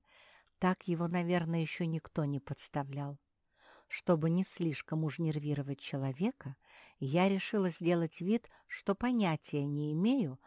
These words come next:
о чем идет речь. «Что случилось, Эдик?»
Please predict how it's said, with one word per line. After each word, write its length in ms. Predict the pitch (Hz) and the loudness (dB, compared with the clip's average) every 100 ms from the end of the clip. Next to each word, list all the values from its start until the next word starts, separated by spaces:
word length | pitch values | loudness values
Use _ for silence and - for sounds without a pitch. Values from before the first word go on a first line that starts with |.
| - _ | -20 _
о 120 | - | -6
чем 360 | 147 - 208 240 | -6 -2 -2 0
идет 420 | - 131 160 165 139 | -4 -4 -4 -4 -6
речь. 400 | 139 143 - - _ _ _ _ _ _ _ _ _ _ _ _ _ _ | -8 -10 -14 -20 _ _ _ _ _ _ _ _ _ _ _ _ _ _
«Что 360 | - - - 226 | -14 -8 2 4
случилось, 800 | - - 285 - 294 190 156 - - | 4 0 0 2 4 6 4 -2 2
Эдик?» 500 | 262 196 147 - | 2 2 -2 -8